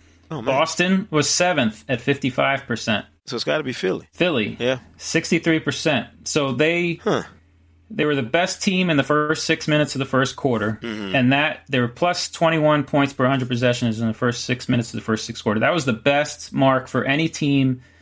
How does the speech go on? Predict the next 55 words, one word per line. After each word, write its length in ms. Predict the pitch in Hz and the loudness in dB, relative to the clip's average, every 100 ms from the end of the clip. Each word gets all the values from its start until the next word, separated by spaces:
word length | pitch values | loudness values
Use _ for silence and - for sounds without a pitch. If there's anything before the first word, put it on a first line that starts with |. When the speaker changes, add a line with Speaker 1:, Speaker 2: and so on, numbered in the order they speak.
| - - | -20 -2
Speaker 2:
in 200 | 135 123 | 0 2
either 240 | 135 131 | 2 2
the 100 | 113 | 0
first 360 | 110 143 156 - | 0 0 0 0
six 200 | 156 - | -2 0
minutes 300 | 147 139 127 | 2 2 0
or 80 | 120 | 0
the 80 | 110 | 2
last 320 | 117 127 - | 2 2 -2
six 240 | 123 - | -6 -2
minutes 240 | 123 113 107 | 0 0 -2
of 100 | 110 | 0
any 160 | 120 | 0
quarter. 480 | 117 135 107 90 - | 0 0 0 -2 -8
So 240 | - 123 110 | -4 -2 0
the 120 | 110 | -2
Sixers 440 | - 170 - 143 | -4 -4 0 0
in 80 | 143 | 2
the 60 | 120 | 2
first 280 | 143 147 - | 2 0 -2
six 160 | 139 | -2
minutes 220 | 147 131 | 0 0
of 60 | 127 | -2
the 60 | 113 | -2
first 240 | 135 127 | -2 0
quarter 240 | - 139 | 2 2
is 80 | 127 | 2
basically 400 | 117 120 - 117 | 0 -2 0 0
as 120 | 107 107 | 0 0
good 140 | 127 | 0
as 80 | 123 | 0
it 60 | |
gets 480 | 120 117 110 - - - - | 0 -2 -4 -8 -18 -20 -6
for 180 | 131 120 | 0 2
any 220 | 123 117 | 2 0
sort 200 | - 120 | 0 -2
of 80 | 123 | 0
half 300 | - 110 - | -4 -4 -4
of 140 | 107 | -2
a 60 | 110 | -2
quarter. 460 | - 113 98 95 - - | 0 0 0 -4 -8 -10
Speaker 1:
Interesting. 300 | 151 - 151 | -6 -2 -2
Speaker 2:
But 80 | - | 0
then 160 | 143 | 2
they 120 | 143 135 | 2 2
had 260 | 147 120 | 0 0
the 40 | 107 | -2
biggest 380 | 120 147 143 | -2 -2 -2
drop 320 | 139 131 139 139 | 0 0 0 0
off 400 | 131 123 - - | 2 0 -2 -8
in 160 | 135 | -2
how 240 | 120 123 117 | 0 0 0
good 160 | 127 | 0
they 140 | 123 120 | 0 2
were 420 | 120 120 117 | 2 2 2